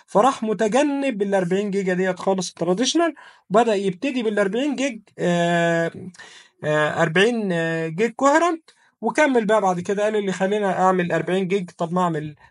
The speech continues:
ما أنا عندي الكوام أقدر أعلى فيه زي ما أنا عايز." آه، في ليميتيشنز، لكن ممكن أحسن وأضيف فيك وأضيف فيك،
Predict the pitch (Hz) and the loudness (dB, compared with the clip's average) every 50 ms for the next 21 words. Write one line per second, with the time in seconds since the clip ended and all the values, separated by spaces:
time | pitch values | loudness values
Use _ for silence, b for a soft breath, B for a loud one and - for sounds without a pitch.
0 | b - 160 165 175 180 190 185 165 160 160 151 151 160 151 - - 156 165 175 | b -4 0 2 4 4 4 2 0 -2 -4 -4 -4 -6 -8 -4 0 2 4 4
1 | 170 170 160 156 160 - 151 156 143 - 156 151 160 160 151 156 156 - 180 175 | 2 0 -2 -4 -6 -6 -4 -4 -2 0 0 2 2 2 2 0 -2 -2 -4 -4
2 | 156 143 147 143 147 156 156 151 165 190 240 302 285 - - - _ _ _ _ | -2 -2 -4 -4 -2 -2 -2 0 0 0 0 0 -4 -8 -12 -16 _ _ _ _
3 | _ _ 226 262 277 - - 247 233 220 202 190 175 240 254 247 - 269 269 254 | _ _ 2 2 2 2 0 -2 0 0 0 0 0 -2 -2 -2 -2 -6 -6 -4
4 | 277 262 247 - 240 233 233 202 - 208 190 180 - 202 190 - - 208 196 180 | -4 -6 -4 -4 -4 -4 -4 -4 -2 -4 -2 -2 -2 -2 -2 -2 -2 -2 -2 -2
5 | 185 B B B B B - 202 196 180 196 185 185 - - - 185 180 - - | -4 B B B B B 0 2 2 2 2 -2 -4 -6 -2 -2 -2 -2 -2 -4
6 | 165 151 151 156 165 165 170 - - - - - - 156 151 151 143 - 180 175 | -2 0 0 0 0 -4 -4 -8 -12 -14 -14 -8 -6 -4 -4 -4 -4 -4 -6 -6
7 | 170 | -6